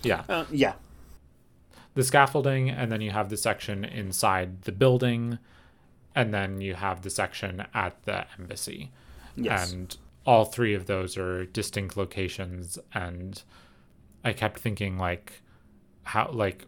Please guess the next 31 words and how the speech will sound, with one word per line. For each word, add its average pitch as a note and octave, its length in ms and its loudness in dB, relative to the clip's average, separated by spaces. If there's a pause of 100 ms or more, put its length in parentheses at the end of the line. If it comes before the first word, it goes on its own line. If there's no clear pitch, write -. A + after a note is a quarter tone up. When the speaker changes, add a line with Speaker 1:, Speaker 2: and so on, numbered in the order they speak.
Speaker 1:
where G#2+ 220 2
does C3 140 0
this A2 180 -2
go G#2 220 4
from A#2 240 -2
here? A2+ 420 -8
Because A2+ 220 0
I, A#2 200 4
I B2 120 4
knew B2+ 340 4
that D#3 160 4
there C3 140 6
were A#2+ 140 8
other A2+ 240 2
sections - 460 -6
coming, A2+ 340 -2
but G#2+ 120 0
I G2 60 0
couldn't C#3 380 -4
remember G#2 440 0
how G2 200 2
they F#2+ 140 0
kept - 480 -4 (480)
this A#2+ 200 4
seven G#2 320 2
and G2+ 140 0
a F#2 60 0
half G2 300 4
minute G2 440 -4 (180)
sequence - 880 -6 (180)
exciting. A#2+ 600 -2